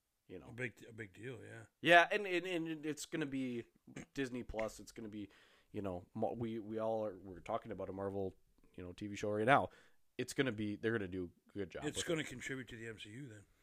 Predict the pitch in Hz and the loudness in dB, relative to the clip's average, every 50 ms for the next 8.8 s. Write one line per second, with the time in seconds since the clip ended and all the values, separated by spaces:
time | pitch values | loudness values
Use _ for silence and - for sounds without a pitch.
0 | - - _ _ _ _ _ _ _ _ - - 117 113 120 127 120 131 123 123 | -20 -20 _ _ _ _ _ _ _ _ -2 2 4 6 6 6 4 2 2 4
1 | 135 160 147 120 120 120 123 131 135 127 120 117 123 127 123 113 113 - - 123 | 4 6 6 6 8 8 8 8 6 4 2 0 -4 -6 -6 -8 -8 -8 -8 -8
2 | 113 127 127 117 107 104 107 101 101 101 104 - - 107 113 120 - - 92 - | -8 -8 -8 -8 -6 -4 -2 0 0 0 -2 -4 -8 -12 -14 -12 -14 -16 -16 -16
3 | - - - - - 120 117 - 110 113 113 113 - 170 185 180 196 190 180 202 | -14 -14 -14 -14 -16 -16 -10 -4 0 2 2 6 8 8 8 10 12 12 12 12
4 | 202 196 196 180 170 170 196 - 175 156 165 165 160 160 165 160 151 135 117 113 | 10 10 8 6 6 4 4 4 4 4 4 4 4 4 2 4 4 2 4 4
5 | 123 120 135 147 160 165 165 175 156 - 135 143 135 - - - - - - - | 4 4 4 4 4 4 4 4 4 6 6 6 6 4 0 -8 -20 -8 0 4
6 | 143 156 165 165 160 151 - 156 143 131 117 - - - - - 143 135 135 131 | 8 10 10 10 10 8 6 6 6 6 6 0 -4 -8 -4 0 2 4 4 4
7 | 123 117 110 110 107 - - 127 117 113 110 95 - - 107 - - 113 107 110 | 4 4 4 2 0 0 0 0 2 2 0 0 -2 -4 -2 2 2 2 2 4
8 | 147 156 151 127 110 95 98 98 95 101 101 110 117 127 131 | 2 2 2 0 0 -2 -2 -2 0 0 0 0 0 0 0